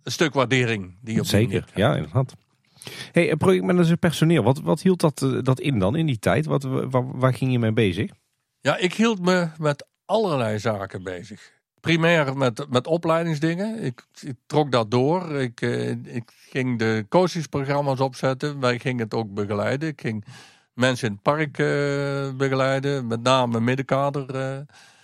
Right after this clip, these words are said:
Speaker 1: Maar ik had ook, eh, zoiets van, eh, ontwikkeling voor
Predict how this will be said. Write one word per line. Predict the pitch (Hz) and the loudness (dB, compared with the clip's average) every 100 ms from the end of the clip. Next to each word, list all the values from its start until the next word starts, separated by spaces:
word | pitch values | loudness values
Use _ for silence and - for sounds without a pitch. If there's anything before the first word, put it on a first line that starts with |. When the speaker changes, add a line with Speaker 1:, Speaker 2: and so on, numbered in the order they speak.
| _ _ _ _ | _ _ _ _
Speaker 1:
Maar | 127 147 147 147 160 _ _ _ _ | 2 4 6 2 -2 _ _ _ _
ik | - 156 151 | 0 0 2
had | 135 123 - - | 0 0 -4 0
ook, | 190 156 147 - 165 _ | 2 2 -2 -12 -20 _
eh, | - 131 123 117 117 | 0 2 2 0 -2
zoiets | 110 120 123 - | -2 -2 -2 0
van, | 127 123 127 | 0 0 0
eh, | 120 120 113 107 - _ _ _ _ _ | 0 0 -2 -6 -12 _ _ _ _ _
ontwikkeling | 127 123 180 180 170 175 180 - _ _ _ _ _ _ _ _ | -2 2 2 2 0 -2 -8 -14 _ _ _ _ _ _ _ _
voor | 107 139 123 | -2 0 0